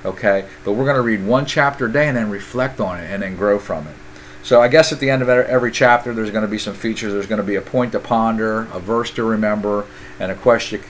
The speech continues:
to consider. Um, and then there'll be some dis-, discussion questions. He goes on to say that he's praying for us, um, that, uh, he hopes that we gre-, get a great experience from this. And he is quoted, uh,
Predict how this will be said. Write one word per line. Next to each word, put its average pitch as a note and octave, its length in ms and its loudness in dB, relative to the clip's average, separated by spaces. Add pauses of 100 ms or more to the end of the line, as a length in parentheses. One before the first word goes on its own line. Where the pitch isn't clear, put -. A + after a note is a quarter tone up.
(140)
to G#2+ 120 -6
consider. A2+ 680 0 (460)
Um, F#2 560 0
and G#2+ 100 -4
then G#2 100 -2
there'll G#2 100 -2
be G2+ 120 -4
some G2+ 180 -6
dis-, F#2+ 220 -6 (160)
discussion G#2 480 -4
questions. G#2 680 -4
He G#2 120 -4
goes G2+ 180 -2
on G#2+ 140 0
to F#2+ 60 -6
say G2+ 260 0
that F#2+ 180 -6
he's F#2+ 200 -8
praying G#2 380 -4
for G2+ 340 0
us, - 260 -8 (480)
um, F2 640 -8 (640)
that, F#2 260 2 (180)
uh, E2 300 -10
he F#2+ 220 -8
hopes G2 240 -2
that G#2 80 -4
we G2 160 -4
gre-, F#2+ 260 -8 (140)
get G#2 140 -4
a F2 40 -10
great G2+ 220 -2
experience G#2+ 420 -2
from G2+ 180 -4
this. G#2 240 -2 (280)
And G2+ 140 -2
he D3+ 200 0
is D#3+ 140 -2
quoted, A2 680 4 (560)
uh, F2+ 600 -2